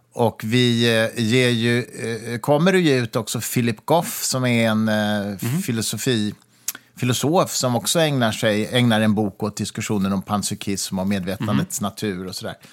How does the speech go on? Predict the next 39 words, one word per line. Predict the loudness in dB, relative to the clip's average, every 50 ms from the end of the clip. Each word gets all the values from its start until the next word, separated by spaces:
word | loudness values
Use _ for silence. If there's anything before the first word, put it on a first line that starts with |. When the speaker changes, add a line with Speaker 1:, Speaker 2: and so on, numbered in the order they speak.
| -20 -20 _ _
Speaker 1:
Och | -8 -6 -4
så | -2 0
Speaker 2:
Mm. | 0 0
Speaker 1:
som | 0 0 0 0
du | -2 0
sa, | 2 2 4 4 4 4 2 2
Annika | 2 0 2 2 0 0 0 -2
Harris | -2 0 0 0 0 0 -2 -2 -2
har | -2 -2 -2
vi | -2 -2
ju | -2 -2 0
redan | -2 -2 -2 -4 -6
släppt | -2 0 0 0 -2 -6 _ -12
nu, | -10 -10 -10 -8
Medvetandets | -4 0 0 0 0 0 -2 -4 -4 -2 -2 -2 -2
Speaker 2:
Just | -2 -4 -4
det. |
Speaker 1:
mysterium. | -4 -4 -4 -4 -2 0 0 0 0 -2 -4 -6 -10 -12 -18 -20 -20 -20 -20 -20 -10 -6
Speaker 2:
Just | -6 -4 -2
det. | -2
Speaker 1:
Det | -2
fi-, | -2 -4 -6 -8
det, | -12 -14 -14 -18 _ _ _ _ _ _ _ -4 0
och | 4 4
jag | 6 6 6
upplever | 4 4 2 2 2 4 4 4 4
ärligt | 4 2 2
talat | 2 2 2 2 0 0
att | -2 -4 -4
det | -8
finns | -4 -2 0 2 2 2 2 0 0
ett | -2 -4 -4
slags | -2 0 0 0 0 0 -2 -2 -2 -4
ökat | -4 -4 0 2 2 2 2 0 -2 _ -2 -2 -2 -2 -4
intresse | -4 -4 0 0 0 0 2 2 0 0 -2 -2 -4
för | -2 0
de | 0 2
här | 2 0
frågorna. | -2 -2 -2 -2 -2 -4 -4 -6 -4 -6 -6